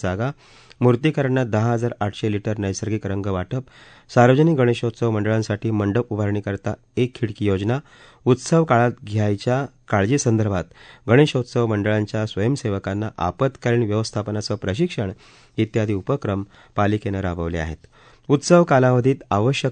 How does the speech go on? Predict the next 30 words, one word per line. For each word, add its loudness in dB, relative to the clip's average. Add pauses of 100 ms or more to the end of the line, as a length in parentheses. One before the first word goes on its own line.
त्या 0
सर्व 0
नागरी 2
सेवासुविधा -2
पुरवण्यासाठी -4 (380)
पालिका 0
प्रशासन -6
सज्ज -6
असल्याचं -4 (420)
पालिकेनं -2
कळवलं -8
आहे. -10 (420)
या 4
राष्ट्रीय 6
बातम्या 2
आकाशवाणीच्या 0
मुंबई -2
केंद्रावरून -4
देत -8
आहोत. -12 (540)
आकाशवाणी 2
मुंबईच्या 0
एअर -2
न्यूज -2 (120)
मुंबई 0
या -2
Instagram -4
पेजवर -4
तुम्हाला -4
दिवसभर -4